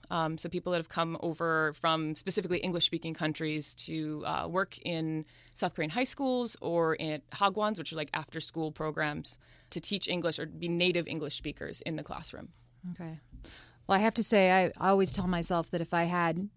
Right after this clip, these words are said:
Speaker 2: you know, two more lives,
Speaker 1: <laughs>
Speaker 2: I, so I'm a biologist now. If I had one more life, I'd be, you know, a professional singer.
Speaker 1: Mm-hmm.
Speaker 2: And if I had a third life, I'd be an ethnomusicologist. So,
Speaker 1: Oh, nice.
Speaker 2: uh, tell us how you actually managed to take this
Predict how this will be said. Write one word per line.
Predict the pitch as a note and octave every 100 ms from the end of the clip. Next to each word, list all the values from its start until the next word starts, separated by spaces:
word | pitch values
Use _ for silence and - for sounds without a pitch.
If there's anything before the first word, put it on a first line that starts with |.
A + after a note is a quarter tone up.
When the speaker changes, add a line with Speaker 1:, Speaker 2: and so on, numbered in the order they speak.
| _ G3
Speaker 2:
you | F3+
know, | D#3 E3+ -
two | - A3+
more | G3+ F#3+
lives, | E3+ D3 D3+ - - -
Speaker 1:
<laughs> | -
Speaker 2:
I, | G#3 - G#3+
so | G3
I'm | G3+
a | G3+
biologist | G3 G3+ G3+ F#3 F3+
now. | D3+ E3+
If | G3
I |
had | G#3+ G3+
one | A3+
more | A3+ G#3+
life, | G3 F#3 F#3 - - - -
I'd | F#3 E3+
be, | F3+ F3 E3+ - -
you | F#3
know, | E3+
a | D#3
professional | F#3+ E3 D#3+ F3+ E3+ E3 F3
singer. | - D#3+ D3 F#3 - -
Speaker 1:
Mm-hmm. | F3 A#3
Speaker 2:
And | G3 G3
if | F#3
I | G3+
had | F#3+
a | F#3
third | - G3+ F3
life, | E3 D#3
I'd | - E3+
be | F3
an | E3
ethnomusicologist. | D3 E3+ E3 E3 D#3 E3+ D#3+ D3+ - -
So, | - F#3+ F3+
Speaker 1:
Oh, |
nice. | E3 - - F#3
Speaker 2:
uh, | F#3 F3+ -
tell | A#3+ B3+
us | A#3
how | - G#3 G3+ G3
you | F#3 F3 F#3
actually | F3 F3+ - F3
managed | E3+ E3+ E3 -
to | E3
take | F#3+ F3+
this | E3+ D#3 -